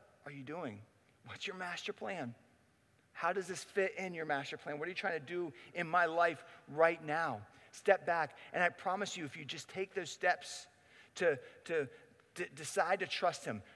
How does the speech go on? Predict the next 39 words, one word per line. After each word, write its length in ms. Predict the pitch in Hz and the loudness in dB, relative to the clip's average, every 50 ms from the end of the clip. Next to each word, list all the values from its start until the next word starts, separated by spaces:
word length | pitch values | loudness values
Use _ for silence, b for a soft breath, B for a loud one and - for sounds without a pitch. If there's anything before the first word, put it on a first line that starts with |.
| B | B
to 100 | - 170 | -6 -6
pray, 520 | - - - 185 185 185 180 175 143 120 - B B B | -6 -4 -2 2 4 4 4 4 2 2 -2 B B B
to 220 | - 185 165 151 151 - - | 0 0 0 0 0 -4 -8
infuse 580 | 170 135 - - 175 196 202 214 220 214 175 196 - | -12 -12 -12 -8 -6 -4 -2 -2 -2 -2 -4 -6 -8
your, 300 | 160 156 185 190 185 180 - - - - - | -4 0 2 4 4 2 0 -4 -14 -14 -8
your 220 | 160 170 175 170 160 | -4 -2 -2 -2 -2
surroundings 840 | - - 180 165 151 160 151 160 175 180 185 190 190 190 185 147 180 160 | -4 -6 -6 -2 0 0 2 2 0 0 0 -2 -4 -4 -6 -8 -8 -8
and 100 | 160 165 160 156 | -10 -8 -8 -8
infuse 640 | 151 143 - - 170 180 190 202 208 202 156 156 | -8 -8 -10 -10 -8 -6 -4 -2 -4 -4 -6 -4
your 160 | 165 175 175 156 160 | -4 -4 -4 -4 -4
influences 540 | 175 175 139 165 175 165 151 165 165 143 135 | -8 -10 -8 -8 -6 -6 -6 -6 -8 -8 -6
more 200 | 147 156 170 175 | -4 -2 -2 0
and 100 | 175 175 | 0 2
more 140 | 170 165 160 | 2 2 2
with 180 | 160 147 - - B B B B | 0 -2 -4 -8 B B B B
Christian 460 | B - - 190 - - - 180 156 | B -2 0 0 0 -2 -4 -6 -10
focuses 580 | 127 - 160 147 139 - 139 131 - 147 139 139 | -6 -2 -2 -2 -2 -2 -8 -10 -8 -8 -6 -6
and 100 | 147 135 | -6 -4
biblical 380 | 131 170 180 185 170 - 165 143 | -4 -4 -4 -4 -6 -6 -8 -6
focuses, 640 | 123 - 143 135 127 135 123 123 139 135 123 - B B B - | -4 -2 -2 -2 -2 -6 -8 -8 -8 -8 -8 -10 B B B -10
and 80 | - 156 | -8 -8
you 60 | 151 | -6
just 220 | 160 151 - - | -6 -6 0 4
back 300 | - 170 170 185 185 - | 4 6 6 4 4 4
up 180 | 175 170 165 165 | 4 4 4 2
and 80 | 151 | -2
try 160 | 127 - 160 160 | 0 0 0 0
to 60 | 147 | 0
see 200 | - - 180 175 | -2 -6 -8 -2
God's 300 | 160 175 165 160 151 151 | 2 4 4 4 2 0
bigger 300 | 135 156 165 147 160 143 | -2 -2 0 0 0 -2
picture, 500 | - - 175 165 - - 165 147 127 - B B B B B | -2 -2 -6 -6 -4 -2 -2 -2 -2 -4 B B B B B
you 200 | 143 165 185 196 | -8 -6 -4 -2
will 120 | 190 190 | 0 -2
begin 440 | 160 139 143 139 123 160 165 175 160 | -2 -2 -6 -6 -6 -6 -6 -6 -6
to 140 | - 156 147 | -8 -8 -8
experience 840 | 135 - - - - - 160 156 151 151 151 151 143 131 - - - _ - 117 107 | -6 -6 -8 -10 -8 -6 -6 -4 -4 -4 -4 -6 -8 -8 -10 -16 -18 _ -20 -10 -6
God's 520 | 131 120 123 123 123 120 120 117 113 - - - - _ _ _ _ _ - 110 | -4 -4 -4 -4 -4 -4 -4 -6 -8 -12 -16 -20 -20 _ _ _ _ _ -10 -8
love. 320 | 110 95 92 98 - - | -6 -6 -6 -8 -10 -14